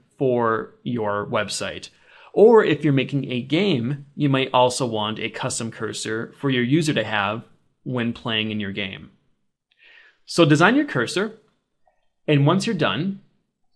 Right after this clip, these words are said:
we'll need to convert it into a movie clip symbol. So I'll just highlight the entire thing, hit F eight, and now we can convert it into a symbol.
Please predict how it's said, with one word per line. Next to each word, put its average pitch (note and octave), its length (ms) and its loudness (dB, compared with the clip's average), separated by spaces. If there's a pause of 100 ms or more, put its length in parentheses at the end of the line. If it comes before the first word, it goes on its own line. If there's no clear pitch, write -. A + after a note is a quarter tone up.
(320)
we'll C3+ 160 2
need D3+ 220 6
to F#3+ 100 -2
convert C3+ 360 0
it C#3+ 180 0
into B2 640 -4 (400)
a D3 100 4
movie C#3 220 2
clip G#2+ 240 -8
symbol. A2 500 -8 (680)
So A#2+ 380 2
I'll A2 280 0
just G#2+ 420 -6
highlight B2 600 0
the C3 120 -6
entire A#2+ 360 -6
thing, B3 440 -4 (1120)
hit C3+ 260 -4
F B2 220 0
eight, A#3 360 -2 (1300)
and D3+ 160 4
now F3+ 280 6
we D3 360 0
can C#3+ 160 -2
convert C3 380 -2
it B2+ 140 -4
into A2+ 500 -6
a A#2 80 0
symbol. B2 640 -4